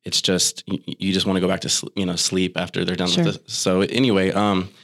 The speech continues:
Speaker 1: I had a colonoscopy on Tuesday, and then Wednesday I was in E R having surgery.
Speaker 2: Mm.
Speaker 1: So it happened so fast that I couldn't even process it. I couldn't really, um,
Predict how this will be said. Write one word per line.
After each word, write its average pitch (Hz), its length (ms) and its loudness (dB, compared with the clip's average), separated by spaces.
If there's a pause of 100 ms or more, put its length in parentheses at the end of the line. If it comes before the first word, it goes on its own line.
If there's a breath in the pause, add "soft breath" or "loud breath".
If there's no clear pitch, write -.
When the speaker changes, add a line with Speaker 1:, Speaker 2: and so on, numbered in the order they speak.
(800 soft breath)
Speaker 1:
I 90 60 -2
had 117 100 0
a 113 40 -2
colonoscopy 110 420 0
on 113 40 0
Tuesday, 92 600 0
and 92 100 0
then 90 220 0
Wednesday 95 480 2
I 90 80 0
was 90 160 -2
in 90 400 -2 (520)
E 98 100 0
R 87 360 0 (200)
having 87 520 -4
surgery. - 540 -2 (280)
Speaker 2:
Mm. 170 320 2
Speaker 1:
So - 120 0
it - 60 0
happened 107 180 0
so 110 260 2
fast 104 340 0
that 92 80 0
I 92 40 -2
couldn't 101 160 -2
even 90 180 0
process 90 680 0
it. 90 200 -2
I 90 100 -6
couldn't 92 260 -2
really, 90 400 0 (720 loud breath)
um, 85 360 0